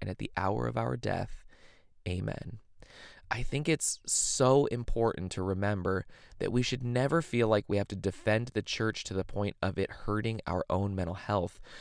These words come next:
Of course, it's a good thing to share the reasons behind church teaching to those who are interested, but as we see in social media so often, as you're, and as you're seeing in real life, our defense of the faith can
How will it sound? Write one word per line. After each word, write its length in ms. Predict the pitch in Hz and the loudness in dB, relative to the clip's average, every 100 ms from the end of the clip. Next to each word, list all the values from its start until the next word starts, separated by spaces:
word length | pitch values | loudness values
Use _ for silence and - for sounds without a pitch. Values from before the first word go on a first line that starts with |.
| - - | -14 -6
Of 200 | - - | -6 -4
course, 320 | - 143 143 | 0 0 0
it's 100 | 131 | -2
a 40 | |
good 220 | 120 131 - | 2 0 2
thing 120 | 156 | -2
to 60 | 127 | -2
share 300 | - 113 113 | 2 2 4
the 100 | 98 | 2
reasons 440 | 110 110 117 110 | 0 -2 -2 -2
behind 360 | 98 98 92 90 | -2 0 -2 -4
church 300 | 78 - - | -6 -6 -6
teaching 400 | 127 - 104 92 | -6 -4 -4 -2
to 120 | 95 | 0
those 380 | 101 104 104 - | 4 4 4 0
who 120 | 98 | 0
are 80 | - | 0
interested, 640 | 135 151 101 - - 71 - - - - | -2 -2 -4 -2 -2 -2 -4 -14 -20 2
but 100 | - | 6
as 140 | 139 143 | 6 6
we 80 | |
see 180 | 139 196 | 2 0
in 80 | 196 | 2
social 380 | - 135 - 117 | 4 4 4 2
media 240 | 110 110 | 4 4
so 240 | - 117 101 | 6 8 8
often, 320 | 92 - 107 | 8 4 2
as 160 | 107 | 2
you're, 100 | 101 - | 0 -2
and 160 | 107 107 | -2 0
as 140 | 104 | 0
you're 100 | 101 | 0
seeing 280 | 107 117 117 | 0 -2 0
in 100 | 113 | 0
real 220 | 98 110 | 4 4
life, 340 | 95 87 90 - - - - | 4 0 -2 -4 -18 -20 -2
our 120 | - 139 | 2 2
defense 380 | 151 - 185 | 0 -2 -2
of 80 | 196 | 0
the 60 | 185 | 0
faith 280 | 131 123 - | 2 2 0
can 160 | 117 | -4